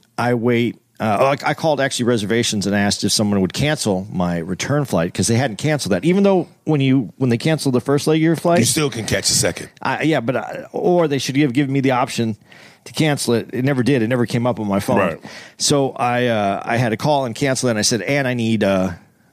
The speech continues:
Speaker 1: I, I need my luggage." Oh, so, so he goes, the, the reservation guy, "So this is really the priority." He goes, "You're really calling about your luggage." I go, "Dude," he goes, "That's, that's the number one problem here." And I said, "No, no, sir." I said, "I don't think you understand. The number one problem is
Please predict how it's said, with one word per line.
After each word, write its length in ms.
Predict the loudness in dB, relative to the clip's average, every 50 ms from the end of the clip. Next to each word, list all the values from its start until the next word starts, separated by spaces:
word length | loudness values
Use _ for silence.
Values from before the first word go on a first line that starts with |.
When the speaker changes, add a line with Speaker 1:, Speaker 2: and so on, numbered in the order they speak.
| _ _ _ _ _
Speaker 1:
I, 140 | -4 -4 -2
I 120 | 0 0
need 120 | 2 2 2
my 120 | 2 2
luggage." 300 | 2 2 0 0 -2 -2
Oh, 140 | 0 0 0 0
so, 180 | 0 -2 -2
so 180 | -2 0 0 0
he 140 | 0 2 2
goes, 240 | 2 2 2 0
the, 200 | 0 2 2 2
the 140 | 2 0 0
reservation 400 | 0 2 2 0 -2 -2 0 -2
guy, 60 | -2
"So 120 | 0 2 2
this 140 | 0 2 0
is 100 | 0 0
really 280 | 2 2 4 2 2
the 100 | 0 -2
priority." 480 | -2 0 0 0 0 0 -2 -4 -8 -10 -8
He 100 | -8 -4
goes, 180 | 0 0 0 2
"You're 100 | 2 2
really 160 | 4 4 2 2
calling 240 | 0 0 0 0
about 200 | 0 0 -2 -2
your 80 | -2 -2
luggage." 220 | -2 -2 -2 -6 -6
I 60 | -4
go, 100 | -2 0
"Dude," 280 | 0 0 0 0 -2 -10 -18 -20 -20 -20 -20 -20 -20 -20 -20 -20 -20 -20 -20 _ _
he 60 | -2 0
goes, 100 | 0 2
"That's, 240 | 0 0 -2 -4 -2
that's 240 | -2 -2 -2 -2 -4
the 100 | -4 -2
number 220 | -2 0 0 0
one 160 | 2 0 0
problem 320 | 0 0 0 0 0 0 0
here." 220 | -2 -2 -2 -4 -8 -8 -4
And 180 | -2 -2 0
I 60 | 0
said, 340 | -2 0 0 0 -2 -2 -6 -14 -20 -20 -20 _ _ _ _
"No, 220 | 0 2 2 2 2
no, 160 | 2 0 0
sir." 160 | 0 0 0
I 60 | 0 0
said, 160 | 2 2 0
"I 20 |
don't 100 | 0 0
think 120 | -2 -2 -2
you 60 | 0
understand. 360 | 0 0 0 0 0 -2 -2 -4 -12 -14 -14 -16 -18 -12 -2
The 100 | 0 2
number 220 | 2 4 4 2
one 120 | 2 0 2
problem 280 | 0 0 0 2 0
is 100 | 0 0